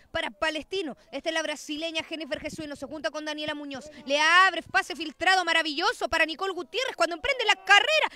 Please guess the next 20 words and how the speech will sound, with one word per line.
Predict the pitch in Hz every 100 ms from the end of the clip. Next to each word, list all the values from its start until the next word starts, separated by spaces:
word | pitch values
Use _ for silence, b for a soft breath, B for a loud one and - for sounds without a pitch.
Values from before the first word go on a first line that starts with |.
| b
la | 403
capitana | - 381 403 571 523
de | 440
Palestino. | 440 453 - 508 415
Se | 392
viene, | 415 523 523 440 - b
se | - 466 480
viene, | 480 381
te-, | 330 277 403 480 508
de | 415 440 -
peligro, | 466 523 571 554 480
ahí | 523 554
Tena | 494 466
Lynch, | 494 554 466
maravilloso | 440 427 415 392 480 587 523
con | 427
la | 427 381
pierna, | 392 453 587 587 494
la | 440 427
portera | - 415 415 - _ 523 605